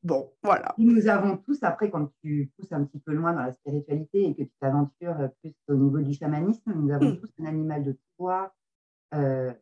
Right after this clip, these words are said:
Speaker 2: nous avons des animaux protecteurs. Enfin,
Speaker 1: Hmm.
Speaker 2: voilà, comme je te dis, si on devait faire entrer dans une pièce, par exemple là, dans ma pièce, si je devais faire, enfin, voilà, si on devait voir
Speaker 1: Hmm.
Speaker 2: tout le monde qui est autour de moi,
Speaker 1: Mhm.
Speaker 2: ce serait assez incroyable.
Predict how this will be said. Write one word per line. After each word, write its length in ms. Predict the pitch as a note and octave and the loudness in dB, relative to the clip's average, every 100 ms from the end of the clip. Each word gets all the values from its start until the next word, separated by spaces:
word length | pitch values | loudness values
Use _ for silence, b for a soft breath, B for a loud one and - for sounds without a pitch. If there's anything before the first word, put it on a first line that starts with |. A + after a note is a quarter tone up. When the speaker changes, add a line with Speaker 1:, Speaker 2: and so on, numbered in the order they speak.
| _ | _
Speaker 2:
nous 240 | B2+ C#3 C#3 | -4 -2 -2
avons 560 | C3+ C#3 C#3 C#3 C#3 C3 | -4 -2 0 0 0 -2
des 160 | C3+ | -2
animaux 340 | C3+ D3 C#3+ D3 | -4 -4 -6 -8
protecteurs. 600 | - F3 F#3+ - G3+ G3+ G3+ _ _ _ - | -12 -10 -12 -8 -4 -4 -6 _ _ _ -8
Enfin, 100 | D#3+ | -4
Speaker 1:
Hmm. 40 | |
Speaker 2:
voilà, 200 | F#3 F3+ | -2 -2
comme 180 | E3 F#3 | -2 -6
je 60 | - | -4
te 100 | G#3+ | -2
dis, 160 | G#3+ | -2
si 160 | G3+ G#3+ | -2 2
on 60 | |
devait 220 | G#3+ B3 C#4 | 2 2 -2
faire 200 | B3 A3+ | -2 -2
entrer 240 | A3 G#3+ | -4 -6
dans 100 | G3 | -6
une 160 | F#3 G3+ | -4 -4
pièce, 180 | A#3 A3 - | -4 -10 -8
par 100 | E3+ | -8
exemple 320 | E3 E3 F3+ | -6 -6 -4
là, 120 | F3+ | -2
dans 100 | D#3 | -2
ma 140 | E3 F3+ | -2 -4
pièce, 260 | - G3+ - - | -4 -6 -8 -14
si 80 | |
je 60 | D3+ | -10
devais 180 | D#3 F#3+ | -8 -8
faire, 160 | F#3+ F3+ _ _ _ - | -6 -8 _ _ _ -2
enfin, 120 | E3+ | 0
voilà, 120 | E3 | 0
si 60 | - | 0
on 80 | E3 | 0
devait 240 | E3+ G#3 | 2 4
voir 380 | A3+ G3+ F3 - _ _ _ _ - | 4 2 0 -2 _ _ _ _ -6
Speaker 1:
Hmm. 140 | A#3 F3 _ _ _ _ _ _ - | -6 -8 _ _ _ _ _ _ 0
Speaker 2:
tout 60 | |
le 80 | C#4+ | 6
monde 340 | A3 A#3 A3+ A3 | 8 6 4 2
qui 60 | F#3 | -4
est 20 | |
autour 300 | E3+ - D#3 | -4 -6 -6
de 80 | D3+ | -2
moi, 320 | D3+ A3 - _ _ | -2 -4 -8 _ _
Speaker 1:
Mhm. 240 | A3 F3 A#3+ - _ | -10 -8 -8 -12 _
Speaker 2:
ce 60 | E3 | -18
serait 160 | - E3 | -10 -10
assez 120 | E3 | -8
incroyable. 420 | F#3+ F#3+ D3 B2 | -8 -8 -6 -8